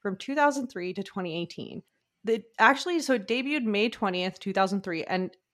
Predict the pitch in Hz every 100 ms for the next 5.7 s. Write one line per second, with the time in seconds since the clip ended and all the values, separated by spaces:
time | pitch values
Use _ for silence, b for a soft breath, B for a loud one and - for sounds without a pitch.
0 | _ 175 208 311 - - 208 196 185 185
1 | - _ - 214 262 339 349 339 311 -
2 | _ _ 185 196 185 180 - _ _ 190
3 | 196 240 - - - - _ - - 196
4 | 196 - - 196 196 196 185 180 190 180
5 | - 180 180 175 170 170 170